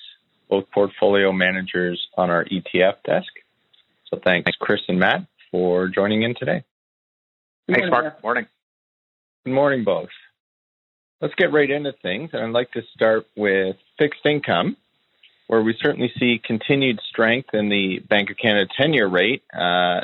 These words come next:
Speaker 1: now holding steady over a, about a hundred and fifty basis points. While we've talked about that a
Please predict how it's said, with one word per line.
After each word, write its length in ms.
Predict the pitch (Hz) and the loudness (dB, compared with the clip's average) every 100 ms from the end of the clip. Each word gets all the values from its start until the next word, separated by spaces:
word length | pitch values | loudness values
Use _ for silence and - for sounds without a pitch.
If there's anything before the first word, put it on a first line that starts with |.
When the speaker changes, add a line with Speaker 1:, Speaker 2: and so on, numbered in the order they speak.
| - | -4
Speaker 1:
now 260 | 98 98 | 0 0
holding 320 | 98 104 98 92 - | 0 -2 -2 -6 -2
steady 320 | 101 101 95 | 0 2 2
over 280 | 92 92 90 | 2 2 0
a, 120 | 104 _ | -2 _
about 200 | 139 110 | 0 2
a 80 | 101 | 0
hundred 240 | 98 92 | -2 -2
and 100 | 87 - | -4 -6
fifty 240 | 90 90 | -6 -4
basis 400 | 85 110 - - - | 0 0 0 -8 -6
points. 320 | 78 98 143 - - _ _ _ _ _ _ _ _ _ | -2 -2 -6 -14 -20 _ _ _ _ _ _ _ _ _
While 180 | 120 135 | 0 0
we've 140 | 139 | 0
talked 240 | - 190 170 | 0 0 2
about 220 | 131 110 | 0 2
that 160 | 117 | 0
a 80 | 110 | -2